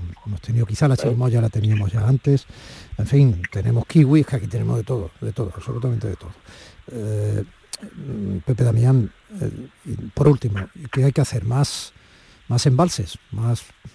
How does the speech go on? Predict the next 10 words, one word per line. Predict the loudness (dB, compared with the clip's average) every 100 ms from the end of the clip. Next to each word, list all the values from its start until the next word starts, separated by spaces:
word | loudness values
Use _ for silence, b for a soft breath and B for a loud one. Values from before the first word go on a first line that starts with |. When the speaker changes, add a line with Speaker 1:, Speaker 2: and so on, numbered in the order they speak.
| -10
Speaker 1:
más | -4 -4
pantanos? | -4 -4 2 2 2 -2 _ _ _ -20 -20 -20 -20 _ -2
Speaker 2:
No, | 2
no, | 4 6
yo, | 4
yo | 4 2
insistiría, | 0 -2 -4 -2 2 4 4 0
eh, | -4 -4 -6
es | -8
decir, | -8